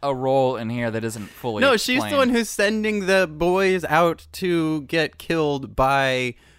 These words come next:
Speaker 2: Joshua for
Speaker 1: But
Speaker 2: some
Speaker 1: she,
Speaker 2: reason.
Speaker 1: she, like, finds Danny with, like, his, like, chessboard full of coke. <laughs>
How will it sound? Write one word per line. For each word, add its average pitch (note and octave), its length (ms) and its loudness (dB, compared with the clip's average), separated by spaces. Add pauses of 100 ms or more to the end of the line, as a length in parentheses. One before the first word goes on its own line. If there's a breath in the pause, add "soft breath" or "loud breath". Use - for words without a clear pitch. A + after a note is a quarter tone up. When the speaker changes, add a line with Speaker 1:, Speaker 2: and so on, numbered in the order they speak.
(120 soft breath)
Speaker 2:
Joshua F#2 680 -2
for - 100 0
Speaker 1:
But G3 80 2
Speaker 2:
some E3+ 180 4
Speaker 1:
she, G3+ 40 2
Speaker 2:
reason. D#3 420 0
Speaker 1:
she, D3+ 220 -4
like, A3+ 240 0
finds G#3 400 -4
Danny D3 580 -4
with, C3+ 260 -6
like, B2+ 180 -4
his, C3+ 300 -6
like, A2+ 360 -4 (840 soft breath)
chessboard C#3+ 840 0
full D#3 220 -4
of A2 160 -4
coke. C#3 420 2
<laughs> - 380 -8